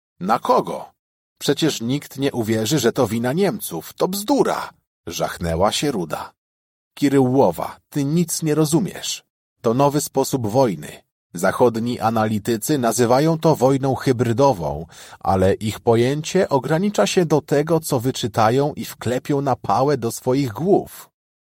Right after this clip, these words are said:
My mamy już dawno plan tej wojny w praktyce i my ją prowadzimy. Te działania obejmują nie tylko sferę medialną, ale też takie jak nasze teraz.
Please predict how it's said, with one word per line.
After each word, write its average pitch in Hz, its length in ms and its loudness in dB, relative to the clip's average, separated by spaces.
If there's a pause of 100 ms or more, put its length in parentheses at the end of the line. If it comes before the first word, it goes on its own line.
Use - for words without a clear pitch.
(160)
My 175 240 0
mamy 147 300 4
już 110 220 0
dawno 120 360 2
plan 127 320 0
tej 95 200 -2
wojny 104 380 2
w - 80 -12
praktyce 113 720 2
i 110 180 -4
my 123 160 -2
ją 135 200 0
prowadzimy. 110 840 -2 (480)
Te 131 120 0
działania 160 480 4
obejmują 151 520 2
nie 143 140 -2
tylko 170 340 0
sferę 110 360 0
medialną, 95 840 0
ale 90 260 -2
też 98 260 -6
takie 104 440 0
jak 98 300 -2
nasze 101 380 -4
teraz. - 640 -6